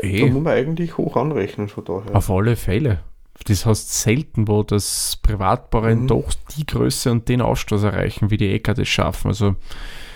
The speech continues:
Speaker 1: und vor allem, ich rechne ihnen durchaus auch an, dass die nicht auf Extrakte setzen, sondern wirklich rein halt mit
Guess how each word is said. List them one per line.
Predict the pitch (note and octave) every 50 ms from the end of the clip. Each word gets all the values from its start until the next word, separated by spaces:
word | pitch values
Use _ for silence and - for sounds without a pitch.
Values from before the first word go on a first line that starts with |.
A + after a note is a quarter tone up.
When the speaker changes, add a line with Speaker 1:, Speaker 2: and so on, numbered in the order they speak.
| - - - - - - - - - - - -
Speaker 1:
und | B2+ -
vor | - C3+ B2+
allem, | C3+ C#3 - - - - - - - - - - -
ich | - C#3+ B2+
rechne | - B2+ C#3 D3+ - - D3+
ihnen | C#3+ C#3+ C#3+ C#3
durchaus | - D3 D#3+ D#3 D#3 C#3+ C3+ -
auch | C3 A#2 B2+
an, | E2 G2+ A2+ B2+ C3
dass | C#3 - -
die | - C3+ B2+
nicht | C3+ B2 -
auf | A#2 - -
Extrakte | B2 - - - - - G#2 A#2+ - - - -
setzen, | A2 - - A2 A2 A2 - - B2
sondern | A#2+ A2+ A2+ A#2
wirklich | C3 C3+ - C3+ - - -
rein | G2+ G2+ G#2+ A#2 A#2+
halt | B2+ B2 - -
mit | A#2 A2 -